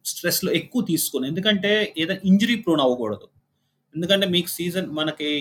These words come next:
కెరీర్ ఇప్పుడు as of now umpiring is a career for me. So ఈ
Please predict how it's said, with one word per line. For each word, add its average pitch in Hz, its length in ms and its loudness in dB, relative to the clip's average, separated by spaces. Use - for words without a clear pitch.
కెరీర్ 180 280 4
ఇప్పుడు 160 200 -4
as 151 240 2
of 175 140 -2
now 190 180 0
umpiring 175 360 -2
is 175 120 -2
a 165 160 -10
career 123 220 2
for 98 160 -12
me. - 120 -20
So - 60 -14
ఈ 185 40 -2